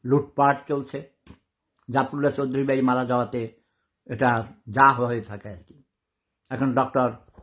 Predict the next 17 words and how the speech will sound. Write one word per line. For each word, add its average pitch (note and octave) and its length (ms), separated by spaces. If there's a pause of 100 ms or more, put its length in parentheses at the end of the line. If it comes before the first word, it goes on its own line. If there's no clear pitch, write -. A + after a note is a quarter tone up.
(120)
নাজিম C3+ 500 (280)
উদ্দিন C3 300
আহমেদ B2 440
ভাই A2+ 220
আছেন, D#3 320 (520)
তিনিও C#3+ 260
প্রতিষ্ঠাতা C3+ 720
ট্রাস্টি, C3+ 560 (480)
তিরাশি C#3 380
বছর B2 240
বয়স। A#2+ 400 (880)
তার D#3+ 220
কথা D3 240
কে C3+ 220
শুনে, G#2 280
বোঝেন C3+ 260
না? C#3+ 140